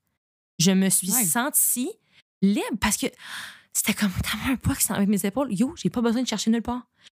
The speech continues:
Speaker 1: Je n'ai pas besoin d'aller voir qui que ce soit. J'ai pas besoin de payer t-, personne. It's in me, it's already inside of me.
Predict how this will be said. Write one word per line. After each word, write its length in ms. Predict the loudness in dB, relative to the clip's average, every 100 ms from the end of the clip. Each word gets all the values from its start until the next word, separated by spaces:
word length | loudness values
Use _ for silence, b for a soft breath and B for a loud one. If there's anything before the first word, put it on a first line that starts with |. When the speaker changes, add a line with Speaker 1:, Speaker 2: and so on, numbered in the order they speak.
| _
Speaker 1:
Je 100 | 2
n'ai 160 | 4 2
pas 200 | 0 -2
besoin 440 | 0 2 2 0 -2 B B B
d'aller 140 | 0 2
voir 180 | 0
qui 100 | -4
que 100 | -6
ce 80 | -4
soit. 220 | -2 -4 -6 B B B
J'ai 100 | 0
pas 100 | 2
besoin 280 | 2 2
de 60 | 0
payer 340 | 0 2 0 -2 -10
t-, 160 | -10 -10 _ _ _ _ 2
personne. 600 | 2 2 -2 -2 -2 -2 b b b _ -2
It's 300 | 0 0 -2 0
in 100 | 2 4
me, 400 | 4 4 2 -2 -8 _ -6
it's 180 | -4
already 380 | -2 0 0 2 2
inside 500 | 2 0 -4 -2 -2
of 180 | 0
me. 180 | -2 -2